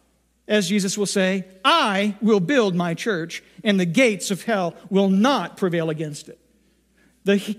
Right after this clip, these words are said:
the kingdom objectives will happen because the king will see it through. Next, we'll notice that the kingdom will not be hindered by human need.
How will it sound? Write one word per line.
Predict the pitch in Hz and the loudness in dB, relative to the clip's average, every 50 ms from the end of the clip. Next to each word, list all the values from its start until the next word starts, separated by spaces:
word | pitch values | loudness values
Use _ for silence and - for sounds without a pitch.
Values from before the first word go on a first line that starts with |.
| - - | -8 -2
the | 208 196 | -2 -2
kingdom | 185 190 - - - 330 349 349 330 233 208 185 175 190 196 196 180 - - - | -2 -2 -6 0 0 0 2 2 0 0 2 2 2 2 0 0 -2 -6 -2 0
objectives | 208 202 175 160 - 233 240 240 240 - 185 180 165 156 160 160 156 - - - - _ _ _ _ _ _ | 0 0 0 0 0 0 0 0 -4 -6 -4 -4 -2 -2 -4 -6 -8 -10 -10 -12 -14 _ _ _ _ _ _
will | 165 156 | -8 -6
happen | 147 160 135 - - - 214 175 _ _ _ _ _ _ _ _ _ _ _ _ _ - | -6 -8 -12 -12 -14 -18 -18 -20 _ _ _ _ _ _ _ _ _ _ _ _ _ -8
because | 170 170 - - 208 170 165 156 - | -6 -6 -2 -2 -2 0 -2 -4 -4
the | - 156 | -8 -8
king | - - 254 233 190 165 151 151 151 143 - - _ | -4 -2 -2 0 0 0 -2 -4 -8 -8 -12 -14 _
will | 156 | -12
see | 143 - - 143 131 | -10 -8 -8 -8 -10
it | 127 | -12
through. | - - 120 - - _ _ _ _ _ _ _ _ _ _ _ _ _ _ _ _ _ _ _ _ _ _ _ _ _ _ _ _ _ _ _ _ _ _ _ | -14 -18 -18 -18 -20 _ _ _ _ _ _ _ _ _ _ _ _ _ _ _ _ _ _ _ _ _ _ _ _ _ _ _ _ _ _ _ _ _ _ _
Next, | - 185 208 214 220 - | -2 0 0 0 0 -2
we'll | 208 196 | 0 2
notice | 190 202 208 208 196 180 170 | 2 2 2 2 0 -2 -2
that | - 190 - | -4 -4 -4
the | 190 | -6
kingdom | 180 - 226 226 220 196 180 170 175 | -4 -2 0 0 2 0 0 0 -2
will | 175 170 | -2 -2
not | 175 180 190 180 | -2 -2 -2 -4
be | 180 185 | -6 -4
hindered | 165 196 202 185 180 170 156 | -2 -2 -2 -2 -2 -4 -4
by | 170 165 175 | -4 -6 -6
human | 170 196 190 175 170 165 | -6 -6 -6 -4 -2 -2
need. | 175 208 202 175 165 - - | -2 -2 -2 -2 -4 -6 -10